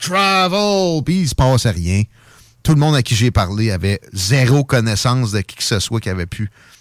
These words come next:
décéder de, de simplement la patente, puis était très conscient de ça.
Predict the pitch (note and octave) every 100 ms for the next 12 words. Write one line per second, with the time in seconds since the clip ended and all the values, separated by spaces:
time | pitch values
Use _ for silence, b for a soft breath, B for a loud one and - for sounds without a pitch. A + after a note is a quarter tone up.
0 | B G2 A2 G#2 G#2 F2 G2+ G#2 F2 A1+
1 | C2 F2 - G2+ F#2+ F2+ G#2 G#2 E2+ E2+
2 | G#2+ - - - _ - A2+ - B2 B2+
3 | A2 G2+ - A#2 G#2 -